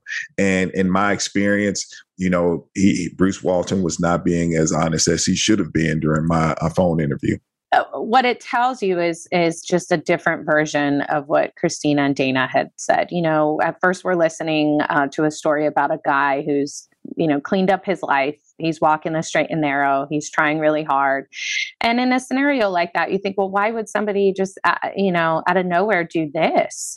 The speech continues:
Speaker 2: Um, but then you start to look at the timeline, the calls, the ha-, you know, what other statements that are being made about him partying and, and using.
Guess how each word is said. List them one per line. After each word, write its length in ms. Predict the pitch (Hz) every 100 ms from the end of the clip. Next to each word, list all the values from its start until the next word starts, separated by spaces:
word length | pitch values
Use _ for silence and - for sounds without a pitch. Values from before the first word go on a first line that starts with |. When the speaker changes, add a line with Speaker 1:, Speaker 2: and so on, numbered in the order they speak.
| -
Speaker 2:
Um, 500 | 185 175 165 165 160 -
but 160 | 196
then 440 | 233 247 247 247 240 -
you 240 | 208 220
start 420 | 208 - 202 185 -
to 420 | 220 190 180 180 180 - - _ _ -
look 140 | 196
at 100 | -
the 80 | 190
timeline, 680 | - 233 233 214 208 202 196
the 80 | -
calls, 760 | - 214 208 196 190 196 185
the 80 | -
ha-, 280 | 165 - -
you 160 | - 175
know, 260 | 160 156
what 220 | 156 - 196
other 400 | 202 202 185 -
statements 580 | - 196 185 190 180 -
that 140 | 180
are 100 | 170
being 240 | 170 175 170
made 240 | 165 165
about 300 | 160 156 147
him 120 | 156
partying 640 | 156 190 190 190 185 180 175
and, 200 | 160 151
and 240 | 160 156
using. 600 | 180 208 196 196 185 185